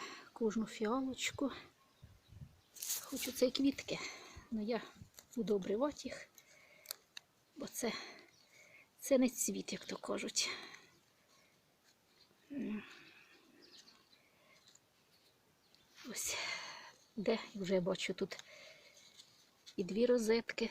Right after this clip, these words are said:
треба обов'язково розсаджувати. Ось, ось бачите, тут ось дві розетки. Цвіту пишно, одне, одних не дождешся, як будуть разом.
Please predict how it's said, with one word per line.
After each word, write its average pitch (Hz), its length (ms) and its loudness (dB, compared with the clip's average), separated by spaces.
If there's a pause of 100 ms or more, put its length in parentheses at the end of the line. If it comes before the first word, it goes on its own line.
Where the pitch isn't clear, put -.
(140)
треба 202 320 -2
обов'язково 214 680 2
розсаджувати. 220 840 0 (460)
Ось, - 220 -4 (1300)
ось - 160 -14
бачите, - 480 2
тут - 220 -6 (1400)
ось 220 120 -8
дві 240 180 2
розетки. 214 540 2 (1040)
Цвіту 233 360 4
пишно, 220 400 2
одне, 202 380 0
одних 202 320 2
не 214 100 6
дождешся, 185 400 6
як 190 100 6
будуть 202 220 4
разом. 196 400 2